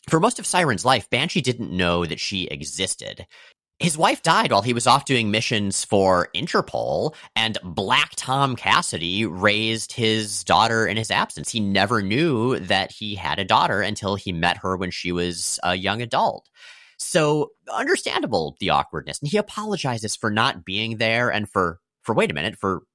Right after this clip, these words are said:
leaving her to her mom after he and her mom split, and for making excuse-, excuses just to be selfish and do his own thing. That he didn't split from his wife. She died.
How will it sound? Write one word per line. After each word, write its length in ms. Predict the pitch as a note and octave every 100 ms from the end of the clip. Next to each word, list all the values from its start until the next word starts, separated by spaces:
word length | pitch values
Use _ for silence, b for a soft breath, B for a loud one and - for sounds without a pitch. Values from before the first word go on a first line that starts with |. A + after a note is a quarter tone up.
| -
leaving 380 | E2 G2+ C3+
her 160 | G#2+ G#2
to 80 | A2+
her 180 | - E2
mom 540 | C2 C2 F#2 B2+ C3+
after 560 | - G2+ - A2 F2 - _
he 260 | - F#2
and 280 | G#2+ G#2 F2+ _
her 120 | - F2
mom 460 | C#2+ E2+ G#2 F#2
split, 680 | - - - - C#2+ E2+ D#3 _ _ _ -
and 120 | G2+
for 80 | G2+
making 240 | G2 A#2
excuse-, 460 | G#2 - - F#2+ F#2+
excuses 460 | - - F#2+ F#2+ D#3
just 180 | - -
to 60 |
be 100 | F2+
selfish 400 | F#2+ - - B2
and 100 | A2
do 140 | F2 F#2+
his 160 | F#2+
own 160 | F#2 F#2
thing. 400 | - C2+ G2+ G#3 B B -
That 80 | - _ _ _ _ _
he 140 | D#3+
didn't 240 | B3+ F#4+ C#4+
split 380 | - - G3+
from 160 | - G4
his 160 | D#4 F2
wife. 280 | E2+ D#3
She 220 | - - G#3+
died. 720 | G#3+ B3+ G4 F4 G2 D2